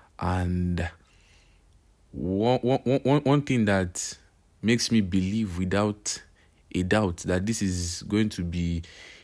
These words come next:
a point of blessing for someone out there is that everything that needed to be done for this recording to be possible just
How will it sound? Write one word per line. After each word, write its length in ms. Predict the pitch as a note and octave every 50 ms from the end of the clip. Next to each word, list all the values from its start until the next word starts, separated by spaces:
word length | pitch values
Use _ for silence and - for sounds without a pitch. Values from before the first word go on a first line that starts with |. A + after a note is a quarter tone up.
| - -
a 80 | -
point 320 | F2+ - - A2 A2 G#2+ F#2+
of 180 | F#2 F2 E2+
blessing 400 | E2+ F#2+ G2+ G#2 - - G#2+ G2+
for 200 | F2+ - - F2
someone 360 | E2+ - G2+ G2+ G2+ G2 F#2+ F#2+
out 160 | F#2 F2+ F2 -
there 100 | F#2 F2+
is 240 | E2+ E2+ E2+ E2
that 320 | D#2+ E2+ E2 E2 D#2+ - - - - - - - - _ _ -
everything 640 | - A#2+ B2 C3+ C3+ B2+ - - B2+ B2 A#2 G#2+ E2+
that 160 | F2 F2 F2
needed 420 | F#2+ G#2 A2+ A2+ A2 A2 A2+ A2
to 120 | - - F#2
be 180 | F2 F2+ F2
done 440 | E2 E2 F#2+ G2 G2+ F#2 F2 E2+ E2+ E2+ - - - - _ -
for 200 | - - E2 E2+
this 200 | G2 G#2+ G#2 -
recording 360 | - - - G#2 G2 G2+ G2
to 100 | - E2+
be 100 | E2 F2
possible 640 | E2+ - G2 F#2+ - - G2+ F2+ F#2 E2 D#2+ F2 E2 - - - - - - - - _ _ _ _ _ _ _ _ _ _ _ _ _ _ _ _ - F3
just 540 | A#2+ A2 A2+ A#2 A2 - - - - -